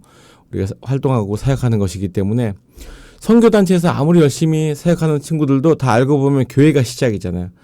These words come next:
그 교회에서 어릴 때부터 키워왔고, 먹어왔고, 또 자라왔기 때문에 그런 부분들을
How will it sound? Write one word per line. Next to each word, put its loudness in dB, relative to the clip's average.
그 2
교회에서 4
어릴 2
때부터 -4
키워왔고, 0
먹어왔고, -2
또 -14
자라왔기 0
때문에 -2
그런 4
부분들을 4